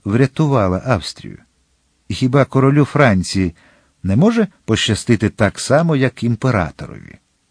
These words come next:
"Ваше високопреосвященство має на увазі удар кінжалом на Залізній вулиці?"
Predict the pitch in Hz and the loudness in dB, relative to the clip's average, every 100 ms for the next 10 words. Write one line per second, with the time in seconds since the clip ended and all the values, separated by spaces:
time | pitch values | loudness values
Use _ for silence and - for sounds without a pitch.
0 | _ _ _ _ _ _ _ _ _ _ | _ _ _ _ _ _ _ _ _ _
1 | _ _ _ - 85 92 - 95 95 92 | _ _ _ -4 0 0 0 0 0 -2
2 | 95 92 95 92 98 95 - 95 87 - | -2 -2 -4 -2 0 0 0 -4 -4 0
3 | 104 113 - 123 - - - - 92 95 | 0 0 -2 -2 -4 -20 -20 -14 -2 4
4 | 101 101 98 95 101 101 92 98 98 87 | 4 6 4 4 6 6 4 0 -2 2
5 | 95 92 - 98 87 90 95 95 95 92 | 4 2 0 -2 0 2 2 4 0 -2
6 | _ _ _ 95 95 90 98 101 98 110 | _ _ _ -2 0 2 4 4 2 2
7 | 180 107 - - | 0 -2 -6 -18